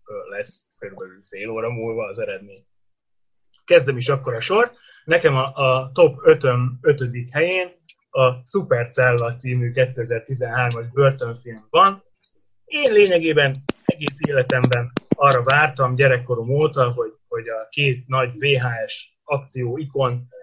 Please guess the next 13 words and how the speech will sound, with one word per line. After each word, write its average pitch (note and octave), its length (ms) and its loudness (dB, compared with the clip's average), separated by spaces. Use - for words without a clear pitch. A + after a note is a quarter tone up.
Arnold C3 360 4
Schwarzenegger B2+ 720 2
és A2+ 140 -14
Sylvester B2 580 -2
Stallone B2+ 500 0
közös A#2+ 400 -6
filmben B2 420 -8
szerepeljenek, C#3 880 2
és C#3 200 -4
hát B2+ 220 -2
harmincon A#2+ 540 0
túl, B2 280 -2
ö, A#2+ 200 -10